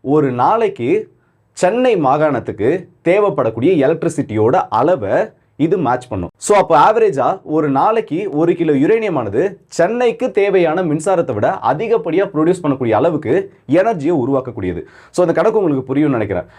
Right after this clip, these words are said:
அப்படி இருக்கப்போ, இந்த நானூறு கிலோ என்ரிச்டு யுரேனியம்ன்றது இப்ப வரைக்கும் ஈரான் அணு ஆயுதங்களை தயாரிக்கிறதுக்கு, இல்ல அணு ஆயுத சோதனையை பண்றதுக்கு பிரைமரி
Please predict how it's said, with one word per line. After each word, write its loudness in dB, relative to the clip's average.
அப்படி 0
இருக்கப்போ, 0
இந்த 0
நானூறு 0
கிலோ -2
என்ரிச்டு -4
யுரேனியம்ன்றது 0
இப்ப 0
வரைக்கும் -2
ஈரான் 2
அணு 0
ஆயுதங்களை 0
தயாரிக்கிறதுக்கு, -2
இல்ல 4
அணு 0
ஆயுத 0
சோதனையை -2
பண்றதுக்கு -2
பிரைமரி 2